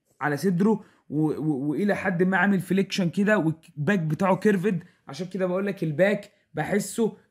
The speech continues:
سموث دايركت كونتينيوتي، حته موجوده كده. طيب، قال لك والله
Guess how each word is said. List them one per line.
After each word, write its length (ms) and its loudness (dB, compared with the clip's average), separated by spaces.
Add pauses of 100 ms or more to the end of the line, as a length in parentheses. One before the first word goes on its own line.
سموث 480 -2
دايركت 520 2
كونتينيوتي، 580 -2
حته 260 -2
موجوده 300 2
كده. 300 -6 (720)
طيب، 300 2 (1500)
قال 100 4
لك 180 0
والله 540 2